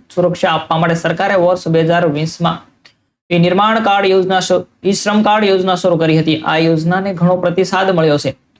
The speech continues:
અને અત્યાર સુધીમાં ઓગણત્રીસ કરોડ ઈ શ્રમ કાર્ડ બનાવવામાં આવ્યા છે. આર્થિક સહાય ઉપરાંત સરકાર ઈ શ્રમ કાર્ડ ધરાવતી વ્યક્તિને રૂપિયા બે લાખના અકસ્માત વીમાનો લાભ પણ આપે છે.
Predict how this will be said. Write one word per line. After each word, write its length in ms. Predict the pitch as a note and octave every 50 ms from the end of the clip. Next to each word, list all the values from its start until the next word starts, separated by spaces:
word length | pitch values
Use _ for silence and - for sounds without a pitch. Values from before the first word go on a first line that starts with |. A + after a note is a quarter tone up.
| _ _ -
અને 160 | D3+ D#3 D#3
અત્યાર 340 | D3+ D#3 F#3 F#3+ G3+ G3+ F#3+
સુધીમાં 480 | F#3 F3 E3+ F3+ F3+ F#3+ F#3 - - _
ઓગણત્રીસ 600 | - F3 F3+ G3+ G#3 G3+ F3+ - F#3 G3 F#3+ - - - -
કરોડ 280 | E3+ F3 F3+ F#3 F#3
ઈ 80 | F3+ F#3
શ્રમ 320 | F3 - F3+ F#3 F3+ F#3
કાર્ડ 220 | E3+ F3 F3 F3+ F3+
બનાવવામાં 400 | E3+ D#3 D3+ D3+ D3+ D3 C#3+ C3+
આવ્યા 160 | C3 B2 A#2+
છે. 120 | - - - _ _ _ _ _ _ _ _ _ _ _ -
આર્થિક 280 | D#3 F3+ F#3+ A3 A#3 A3
સહાય 260 | - A3+ G3+ G#3+ A3
ઉપરાંત 380 | A3 G#3+ G#3+ G#3+ A3+ A#3 A3 A3+
સરકાર 520 | G#3 - G3 G3 F#3+ - F#3 F#3 G3 G3 F#3+ - -
ઈ 60 | G3
શ્રમ 320 | F#3+ - - G#3 G3 G3
કાર્ડ 200 | F3+ F3+ F3+ F#3
ધરાવતી 300 | F3 F3+ E3+ F3 E3+ E3+
વ્યક્તિને 360 | E3 E3 E3 E3 F3+ F3+ F#3 F3+
રૂપિયા 280 | F3 F3 F3 E3+ D#3+
બે 280 | D3 D3 D3+ E3 F3 F3+
લાખના 540 | F3+ F3+ E3 E3+ F3+ F3 - F3 F3 D#3+ D#3+
અકસ્માત 600 | E3+ - E3+ - F3+ - - F#3 F#3 F#3+ F#3 F#3
વીમાનો 380 | E3 D#3+ D#3+ E3 E3 E3 E3+
લાભ 360 | E3+ D3+ C#3 D3+ D#3 E3 E3
પણ 120 | E3+ E3 C#3+
આપે 200 | C3+ C3 C#3 C#3
છે. 200 | - - B2+